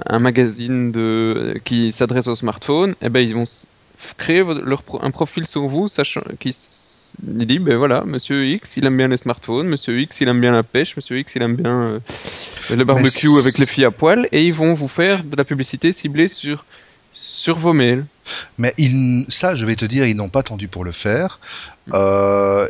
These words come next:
Speaker 2: il y a pas si longtemps, je crois que ça remonte à à peu près deux mois, Google a fait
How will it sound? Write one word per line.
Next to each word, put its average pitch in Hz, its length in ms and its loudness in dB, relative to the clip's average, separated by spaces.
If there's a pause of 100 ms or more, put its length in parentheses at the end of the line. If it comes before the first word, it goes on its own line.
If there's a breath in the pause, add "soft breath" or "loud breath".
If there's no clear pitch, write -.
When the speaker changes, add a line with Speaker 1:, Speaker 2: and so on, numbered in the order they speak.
Speaker 2:
il 117 140 0
y 120 120 4
a 120 100 4
pas - 300 -4
si - 240 0
longtemps, 156 380 -6
je 131 100 -10
crois 135 160 -6
que 131 120 -8
ça 117 160 -4
remonte 117 440 -8
à 101 100 -2
à 98 60 -4
peu 104 140 -10
près - 240 -10
deux 107 220 -6
mois, 113 340 -6 (420 loud breath)
Google 151 480 0 (120)
a 117 840 2
fait 147 600 -4